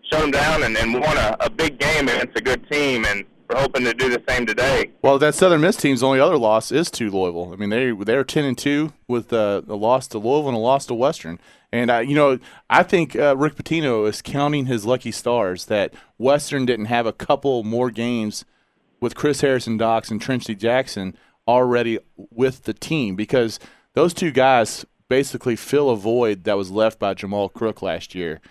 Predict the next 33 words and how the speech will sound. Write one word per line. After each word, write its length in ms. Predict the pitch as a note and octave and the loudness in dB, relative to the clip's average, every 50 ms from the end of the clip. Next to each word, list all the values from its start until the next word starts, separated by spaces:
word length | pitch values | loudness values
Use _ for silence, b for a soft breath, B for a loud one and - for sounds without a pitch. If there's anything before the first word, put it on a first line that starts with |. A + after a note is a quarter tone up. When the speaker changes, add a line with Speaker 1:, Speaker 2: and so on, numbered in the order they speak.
| b b b b b b _ _ - | b b b b b b _ _ -4
Speaker 2:
that 320 | - A2 G#2+ G#2+ - _ - | 0 0 0 0 -2 _ -10
Western 480 | A2+ A2 A#2 C3 D3+ D3+ - - C3 A#2 | -6 0 2 2 2 2 0 -4 -4 -2
just 320 | G#2+ A2+ - - - - | -4 -4 -6 -8 -12 -8
has 260 | G2+ A#2 A2+ G2+ - A2 - - - _ _ _ - | -6 -6 -6 -6 -8 -16 -18 -20 -20 _ _ _ -10
not 340 | G#2+ A2+ A#2+ C3 D#3+ - - | -6 -2 2 2 2 2 0
been 100 | C#3 C3+ | -2 0
able 180 | C3+ C3+ B2+ | 0 0 0
to 100 | A#2 A2+ | 0 0
really 480 | G#2+ G#2 G2+ A#2 B2 A#2+ A#2 A2 G#2 - b b b b b _ F#2+ | -2 -2 -2 -2 -2 -2 -2 -4 -4 -8 b b b b b _ -4
do 280 | - C3 D#3 F3+ F3 | 2 2 4 4 4
before 300 | C3+ B2 A#2 - B2+ A#2+ | 2 0 0 0 0 0
those 180 | A2+ A#2 A#2+ A#2 | 2 0 -2 -2
two 140 | - - A#2 | -4 -6 -2
guys 240 | A2+ A2 G#2 G2+ - | 0 0 0 0 -4
came 220 | - G#2+ G2+ A2 | -6 -6 -4 -2
in. 180 | C#3+ B2+ G2+ F#2+ | -2 -2 -2 -2
But 100 | G2+ G2+ | -2 0
now 180 | A#2+ D3 F3 | 2 2 2
you 240 | D3 - F#2 B2 D#3+ | 0 -2 -4 -6 0
got, 200 | F#3+ G3 B2 - _ _ _ - | 2 0 0 0 _ _ _ -8
I 60 | A2+ | -6
mean, 140 | A#2 A2+ G2 | -6 -6 -6
two 240 | - - F3+ F3+ E3 | -6 -4 -4 -4 -4
serious 380 | - - D3+ C#3+ B2 A2 G2+ | -2 -2 0 0 0 -2 -2
ball 240 | - - A#2 D3+ D#3+ | 0 2 2 2 2
players 460 | - - A2+ G2 F#2 F2+ F2+ F#2 - b b b b b b b b b | 0 0 0 0 0 0 -2 -4 -8 b b b b b b b b b
that 160 | - A2+ A2+ | -2 -2 -2
can 140 | - A#2 G#2 | -2 -6 -8
play, 520 | - - C3+ C#3 C3+ C3 B2+ A#2+ A2 A2 B B B B B B B | -4 0 2 2 4 4 2 0 -2 -4 B B B B B B B
uh, 300 | A2+ A2 G#2+ G#2 G#2 F#2+ - | 0 2 2 4 2 2 0
either 300 | - C#3 E3+ G3 G3 D3 | 0 0 2 2 2 0
guard 320 | - A2 G2 F#2+ F#2+ F#2 - | 2 2 2 2 0 -2 -4
spot, 360 | - - F#2+ F2+ F2+ E2+ | -2 0 0 0 0 -2